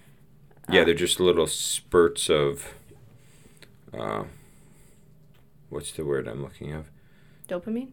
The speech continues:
Speaker 1: Dopamine. Yeah, little spurts of dopamine to get your, to get you excited about a new purchase you made,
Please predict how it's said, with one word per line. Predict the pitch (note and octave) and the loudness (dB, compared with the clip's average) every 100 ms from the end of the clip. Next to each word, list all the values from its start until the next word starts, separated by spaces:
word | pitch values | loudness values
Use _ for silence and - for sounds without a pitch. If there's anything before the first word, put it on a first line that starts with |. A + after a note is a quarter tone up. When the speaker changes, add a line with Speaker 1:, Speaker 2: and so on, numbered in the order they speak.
| - | -6
Speaker 1:
Dopamine. | D3 C#3+ - - - | -6 -4 -6 -6 -4
Yeah, | D2 | -2
little | D2+ D#2 | 0 0
spurts | D#2 - E2+ - | -4 0 0 0
of | D2+ | -4
dopamine | D#2 D#2 - C#2+ C#2+ D2 | -2 -2 -2 -6 -6 -8
to | - - | -10 -4
get | D#2 D2+ - | -4 -4 -2
your, | D2+ D2+ D2 - - - - - - - - - - - - - - - - | 0 0 -2 -10 -20 -20 -20 -20 -20 -20 -20 -20 -20 -20 -20 -20 -20 -20 -12
to | - | -4
get | F#2+ A#2 - | 4 4 4
you | A2+ | 2
excited | G2+ - F#2 F2 D#2+ E2 E2 D2+ - | 2 2 4 6 8 6 4 -2 -6
about | D2+ D#2+ | 0 0
a | D#2 | 0
new | D#2+ D#2+ | -2 -6
purchase | - D#2+ D2+ - D2+ - | -2 -2 -2 -4 -6 -6
you | D#2 | -4
made, | D2+ D2 C#2+ | -4 -2 -4